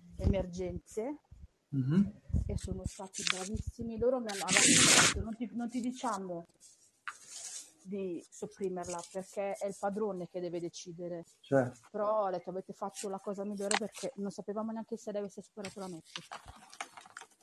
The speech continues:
Speaker 2: Eh, certo.
Speaker 1: E allora lì ci rimane ancora più male, perché dici, "Ma scusami, ma se non sai neanche se avesse super-, se avrebbe superato la notte, ma il veterinario precedente, ma che cosa ha guardato?"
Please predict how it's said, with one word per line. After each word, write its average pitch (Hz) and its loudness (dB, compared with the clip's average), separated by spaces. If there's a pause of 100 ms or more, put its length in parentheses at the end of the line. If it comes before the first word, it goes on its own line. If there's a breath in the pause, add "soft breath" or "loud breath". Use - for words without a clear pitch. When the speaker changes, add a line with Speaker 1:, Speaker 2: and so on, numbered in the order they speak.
Speaker 2:
Eh, 127 -2
certo. 120 -2 (1120)
Speaker 1:
E - 0
allora 311 8
lì 311 8
ci - 4
rimane 214 2
ancora 226 4
più 254 6
male, 247 8
perché 240 6
dici, 262 4
"Ma 269 10
scusami, 208 2
ma 208 -4
se 269 -2
non 277 0
sai 311 0
neanche 320 0
se 311 -6
avesse 320 -2
super-, 294 -4
se 294 -4
avrebbe 262 -2
superato 294 -4
la 311 0
notte, 403 -6 (420)
ma 240 2
il 247 4
veterinario 254 4
precedente, 262 2
ma 202 4
che - -8
cosa 185 -2
ha 175 2
guardato?" 190 2